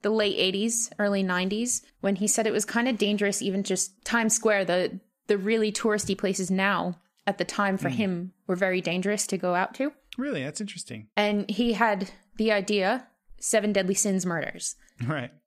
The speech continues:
Speaker 1: Kind of evolved that over time. But it was
Speaker 2: Mm.
Speaker 1: based on just walking through New York City and seeing people who were guilty of these things.
Speaker 2: Yeah. It's pretty good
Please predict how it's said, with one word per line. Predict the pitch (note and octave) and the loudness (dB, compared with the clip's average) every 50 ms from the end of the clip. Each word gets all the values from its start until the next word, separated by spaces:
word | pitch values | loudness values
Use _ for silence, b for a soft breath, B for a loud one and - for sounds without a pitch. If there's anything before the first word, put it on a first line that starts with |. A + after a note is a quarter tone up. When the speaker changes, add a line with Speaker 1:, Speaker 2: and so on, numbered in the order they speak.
| _ _ - | _ _ -2
Speaker 1:
Kind | - F#3+ G3 | 0 0 0
of | F3+ F3 | 0 -2
evolved | F3 E3+ F3 E3 E3+ F3 E3 - - | -2 -2 0 0 0 -2 -2 -4 -4
that | - - - - | -2 -2 -2 -2
over | E3+ E3+ E3+ | -4 -4 -6
time. | - - G3 E3+ - - F#3+ F#3 - b b b b b b b | -4 -4 -4 -4 -4 -6 -10 -12 -12 b b b b b b b
But | - A3 A3+ | 0 2 2
it | F#3+ | 2
was | A#3+ A#3 A#3 | 2 0 2
Speaker 2:
Mm. | - | 2
Speaker 1:
based | B3+ B3 C4 - - - | 2 2 2 2 2 2
on | A3+ G3+ F#3+ F#3+ F#3 F#3 - - | 2 2 2 2 0 -2 -4 -4
just | - G#3 - - G3 | -4 -4 -4 -2 0
walking | G#3 A3 A3 - A#3+ G#3+ G3+ | 0 0 2 2 0 0 0
through | G#3 - G3+ G3+ G#3 F#3+ F#3 F#3+ F3+ - _ - | -2 -2 0 0 0 2 0 -2 -4 -6 _ -2
New | G3+ G3 G3+ | 0 0 2
York | F#3+ F#3 F3 F3+ - | 2 2 0 0 0
City | - - G3+ F#3+ F3+ E3+ - | 0 0 2 2 0 0 -2
and | - F3+ F3+ F3+ F3 E3+ E3 - - - - - _ _ _ _ | -2 -2 -2 -2 -2 -2 -4 -6 -8 -10 -12 -12 _ _ _ _
seeing | - - - A3+ G#3+ G3 G3 G3 F#3+ | -6 -4 -2 0 0 0 0 0 -2
people | - - G3+ G3 - F3+ F3 F3 F3+ F3+ - _ _ _ - F#3 | -2 -2 -4 -2 0 0 0 -2 -2 -6 -8 _ _ _ -8 -4
who | F3 F#3+ | -4 -2
were | F3+ F3+ E3+ | 0 0 0
guilty | E3 - F#3+ F3 G3 - A3 G#3 | 0 0 0 -2 0 0 -2 -2
of | G#3 G3 | -2 -2
these | G#3 G#3+ G#3+ - | -2 -4 -4 -4
things. | - A3 G#3+ A3 A#3+ C4 B3+ - - - - | -4 -4 -4 -2 -2 -4 -4 -6 -8 -8 -6
Speaker 2:
Yeah. | D3 D3 D3 C3+ B2 A#2+ B2+ B2 - _ _ _ _ _ _ _ - | -6 -4 -4 -4 -4 -6 -8 -10 -14 _ _ _ _ _ _ _ -14
It's | - - | -14 -10
pretty | - B3+ B3+ A3+ | -8 -6 -6 -4
good | G3 A3 F3+ D3+ D3+ | -4 -4 -4 -6 -8